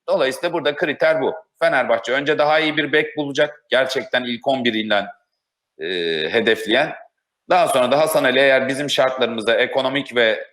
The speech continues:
e, idari olarak uyum sağlayabileceğini düşünüyorsa yedek bek olarak ben takımda kalmasından yanayım ama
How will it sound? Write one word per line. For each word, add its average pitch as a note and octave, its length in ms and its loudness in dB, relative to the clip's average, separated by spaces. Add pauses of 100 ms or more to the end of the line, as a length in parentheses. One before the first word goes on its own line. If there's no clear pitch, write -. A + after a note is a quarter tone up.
e, D#2+ 460 -10
idari B2+ 380 0
olarak A2 300 0 (300)
uyum D3+ 280 -2
sağlayabileceğini B2+ 880 0
düşünüyorsa C#3 600 -4 (340)
yedek D3 380 0
bek B2 160 0
olarak G2+ 300 2 (320)
ben C3 180 0
takımda A#2+ 360 -2
kalmasından G#2+ 640 -4
yanayım A#2 400 -2
ama - 280 -4